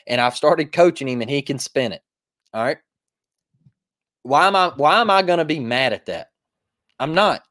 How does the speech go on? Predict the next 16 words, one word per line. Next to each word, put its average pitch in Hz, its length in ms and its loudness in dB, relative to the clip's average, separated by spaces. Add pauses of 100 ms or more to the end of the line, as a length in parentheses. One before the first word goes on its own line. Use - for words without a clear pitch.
(580)
I, - 60 -10 (100)
I, 131 360 -8
I 156 60 0
keep 202 260 -4
telling 196 320 2
you, 117 100 -6 (220)
Hugh's 285 340 2
not 233 220 2
gonna 196 180 2
put 208 360 2
a 139 80 2
shit - 380 0
product 151 440 2
on 123 120 -4
the 110 80 -8
field. 90 340 -10